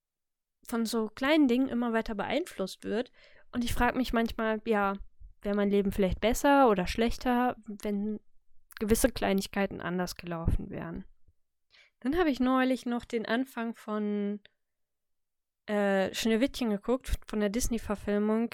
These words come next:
äh, Zeichentrick von, boah, ist schon ganz schön alt, glaub ich.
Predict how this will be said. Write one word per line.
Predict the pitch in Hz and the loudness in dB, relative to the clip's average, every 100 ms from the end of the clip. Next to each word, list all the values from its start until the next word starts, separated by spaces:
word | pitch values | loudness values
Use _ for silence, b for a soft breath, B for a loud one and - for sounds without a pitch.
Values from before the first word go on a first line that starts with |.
| - - | -10 -8
äh, | 196 196 196 202 | -4 -2 -4 -6
Zeichentrick | - 226 220 220 - 214 - - | -6 -4 -2 -6 -6 -8 -8 -14
von, | - 196 196 196 202 - - _ _ _ _ _ _ _ | -10 -8 -6 -6 -8 -14 -20 _ _ _ _ _ _ _
boah, | - 262 | 2 2
ist | 190 | 2
schon | - 196 | -4 -4
ganz | 214 190 | -4 -6
schön | 196 | -10
alt, | - 262 311 - | -4 -2 -2 -6
glaub | 196 180 185 | -10 -6 -4
ich. | 190 196 - | -4 -6 -10